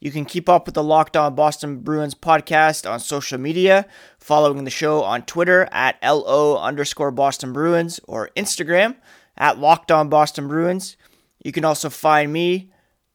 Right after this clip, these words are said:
both platforms, at Ian C McLaren. For those of you new to the podcast, I am a lifelong Bruins fan, been writing about hockey for about fifteen years, worked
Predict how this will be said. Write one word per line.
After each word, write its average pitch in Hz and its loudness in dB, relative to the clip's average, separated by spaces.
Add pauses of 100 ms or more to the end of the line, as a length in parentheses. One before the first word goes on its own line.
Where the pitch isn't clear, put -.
(400)
both 220 2
platforms, 139 0
at 110 -2
Ian 139 -2
C 131 -8
McLaren. 139 -4 (360)
For - -14
those 156 2
of 143 -4
you 147 0
new 196 2
to 185 -2
the 180 2
podcast, 175 2 (360)
I 139 2
am 139 0
a 131 -2
lifelong 143 0
Bruins 165 0
fan, 160 0 (320)
been 131 -10
writing 165 4
about 156 0
hockey 156 2
for - -10
about 131 -6
fifteen 156 -6
years, 147 -6 (580)
worked 175 2